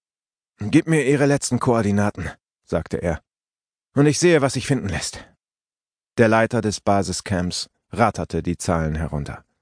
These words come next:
Skylar breitete seine Karte auf dem Boden des Schlafraums aus. Aus der Brusttasche holte er einen Stift, der am Rand ein praktisches Lineal hatte. Er plante von seiner gegenwärtigen Position aus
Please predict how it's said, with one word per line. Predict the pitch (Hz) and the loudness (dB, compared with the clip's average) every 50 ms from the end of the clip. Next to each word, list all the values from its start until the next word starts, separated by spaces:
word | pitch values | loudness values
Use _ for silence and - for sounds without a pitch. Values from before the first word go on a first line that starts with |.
| _ _ _ _ _ _ - - - | _ _ _ _ _ _ -16 -12 -6
Skylar | - - 151 143 147 151 151 147 147 | 0 2 4 4 4 2 0 0 -2
breitete | - - - - 123 127 131 - 127 113 - 123 107 | -4 -4 -2 0 2 2 2 0 -4 -6 -6 -4 -2
seine | 98 110 98 98 98 | 0 0 0 0 0
Karte | - - - 101 101 98 - 110 - | -2 -2 -2 -2 -2 -2 -4 -6 -8
auf | - - - | -8 -6 -4
dem | - 101 87 92 | -4 -2 -2 0
Boden | - 104 101 98 92 95 | 2 2 2 2 0 -2
des | 90 90 85 - | -4 -6 -6 -4
Schlafraums | - 110 104 98 92 - - 82 87 78 - - - | -2 0 2 2 0 -2 -4 -6 -6 -4 -6 -8 -8
aus. | - 92 95 85 - - _ _ _ _ _ _ _ _ _ _ _ _ _ _ _ _ _ | -6 -6 -6 -6 -6 -10 _ _ _ _ _ _ _ _ _ _ _ _ _ _ _ _ _
Aus | - 131 131 - | 2 2 2 2
der | - 143 120 104 | 2 0 0 2
Brusttasche | 113 151 170 - - - 120 104 - 120 110 | 2 0 -2 -2 -2 -4 -4 -2 -2 -2 0
holte | 107 117 117 - 117 80 | 2 2 2 2 0 0
er | 87 104 - - | 0 0 0 0
einen | 104 104 104 104 | 0 0 0 -2
Stift, | 98 - - 131 127 - - - - - - | -4 -2 0 0 0 0 -4 -10 -18 -16 -14
der | - - - | -14 -12 -10
am | - 78 | -8 -6
Rand | 76 90 92 90 87 - - | -4 -2 -2 -2 -2 -4 -6
ein | - 78 78 78 | -6 -6 -6 -6
praktisches | - - 92 92 - - - 82 - - 73 - | -6 -4 -6 -6 -6 -8 -10 -8 -8 -8 -8 -6
Lineal | 95 92 87 92 95 104 117 113 98 90 | -4 -2 0 2 2 4 4 4 2 2
hatte. | 87 95 - 98 - - - - - - - _ _ _ _ - | 0 -2 -2 -2 -4 -4 -8 -18 -20 -20 -20 _ _ _ _ -2
Er | 117 | -2
plante | - - - 127 123 139 147 - 151 | 0 0 0 0 0 0 -2 -4 -4
von | 143 - 123 113 | -4 -4 -4 -2
seiner | - 110 104 104 104 | 0 0 0 0 -2
gegenwärtigen | 95 - 131 151 139 117 87 87 80 80 - - - 90 - | -2 0 -2 0 0 0 0 -2 -4 -6 -6 -10 -10 -10 -8
Position | - 92 - 101 92 - - 113 113 120 117 - | -8 -6 -6 -6 -6 -4 -2 0 0 0 0 -2
aus | - 104 107 110 101 - | -2 -2 -2 -2 -4 -6